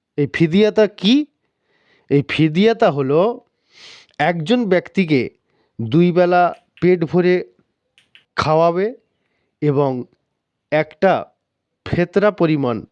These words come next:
তাকে টাকা দিতে হবে। এটা তিরিশটা রোজা যদি সে রাখ-, রাখতে না পারে, তাহলে তাকে তিরিশ দিন এইভাবে কন্টিনিউ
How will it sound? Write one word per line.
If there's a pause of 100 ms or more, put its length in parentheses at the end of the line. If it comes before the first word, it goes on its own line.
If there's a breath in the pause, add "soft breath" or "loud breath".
(520)
তাকে
টাকা
দিতে
হবে। (1400)
এটা (200)
তিরিশটা
রোজা
যদি (360)
সে
রাখ-, (160)
রাখতে
না
পারে, (640)
তাহলে (320)
তাকে (260)
তিরিশ
দিন (340)
এইভাবে
কন্টিনিউ